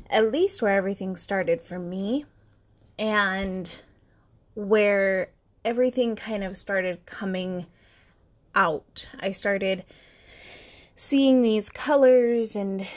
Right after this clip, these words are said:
really just attracted to rainbow, you know, red, orange, yellow, green, blue, purple, in that specific order. And it was like that for many years, and I never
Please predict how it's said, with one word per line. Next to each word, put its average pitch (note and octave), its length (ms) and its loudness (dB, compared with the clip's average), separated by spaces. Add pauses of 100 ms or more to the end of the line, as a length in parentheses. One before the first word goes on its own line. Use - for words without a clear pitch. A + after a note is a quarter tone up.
(1040)
really A#3+ 460 2
just G3+ 340 -4 (580)
attracted G3+ 800 -2
to G3+ 160 -6
rainbow, F#3+ 880 0 (580)
you F#3+ 200 -8
know, D3+ 200 -6
red, F3+ 300 0
orange, E3+ 380 -2
yellow, E3+ 480 2
green, F3+ 320 -6
blue, F3 320 -2
purple, F#3+ 500 -2 (560)
in G#3+ 220 0
that F#3 260 0
specific F#3+ 600 -4
order. G3+ 460 2 (960)
And G3+ 420 0
it G#3+ 140 4
was A3 160 2
like A3+ 240 2
that F#3+ 220 -4
for G#3+ 120 -6
many G3+ 420 -4
years, F3+ 460 -2
and G3+ 180 -4
I G#3 100 -4
never B3 600 4